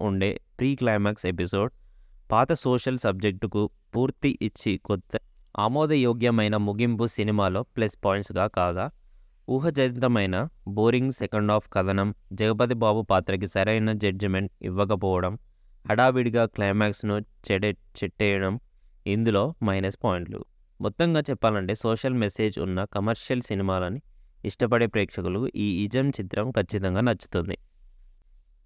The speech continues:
ఇప్పుడు మనం చూడబోయే మూవీ ఇజం. దర్శకత్వం పూరి జగన్నాథ్, నిర్మాత కళ్యాణ్ రామ్, సంగీతం అనూప్ రూబెన్స్, నటీనటులు కళ్యాణ్ రామ్, ఆదిత్య ఆర్య.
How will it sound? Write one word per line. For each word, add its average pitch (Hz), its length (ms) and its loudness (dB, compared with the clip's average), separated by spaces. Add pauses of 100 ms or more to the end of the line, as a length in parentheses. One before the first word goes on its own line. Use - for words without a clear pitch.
(400)
ఇప్పుడు 147 340 0
మనం 117 240 4
చూడబోయే 160 420 2
మూవీ 110 320 0 (300)
ఇజం. 101 280 0 (1000)
దర్శకత్వం 107 600 0 (140)
పూరి 123 260 2
జగన్నాథ్, 92 520 0 (380)
నిర్మాత 127 440 2 (300)
కళ్యాణ్ 101 400 0
రామ్, 85 180 -4 (600)
సంగీతం 143 480 0 (240)
అనూప్ 123 300 0
రూబెన్స్, 90 440 -2 (360)
నటీనటులు 117 580 0 (240)
కళ్యాణ్ 113 400 2
రామ్, 117 220 0 (240)
ఆదిత్య 101 420 0 (120)
ఆర్య. 92 280 0